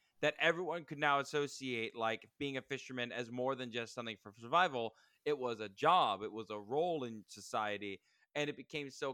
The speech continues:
commonplace that even biblically, it became a universal, like, understanding. Like, whether you believe in anything in the Bible or not, the fact that in the Bible, Jesus teaches using metaphors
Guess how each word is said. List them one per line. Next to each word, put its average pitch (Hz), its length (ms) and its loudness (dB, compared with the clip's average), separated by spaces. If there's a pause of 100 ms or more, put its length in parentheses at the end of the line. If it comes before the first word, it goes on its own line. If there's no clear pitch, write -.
(160)
commonplace 165 720 0
that 123 120 -4
even 139 340 -4 (140)
biblically, 170 600 -2 (540)
it 151 160 -2
became 147 420 -4
a 147 60 -2
universal, 127 1120 -2
like, 117 220 0
understanding. 117 720 -4 (300)
Like, 135 180 -2
whether 180 220 6
you 175 140 0
believe 170 360 0
in 131 80 0
anything 175 340 2
in 160 40 -8
the 143 80 -2
Bible 156 320 4
or 135 100 -2
not, 139 400 4 (760)
the 151 120 6
fact 160 440 2
that 147 220 4
in 156 120 -2
the 151 80 -2
Bible, 143 360 6
Jesus 139 440 -4
teaches 143 480 -10
using 135 340 -4
metaphors 135 540 0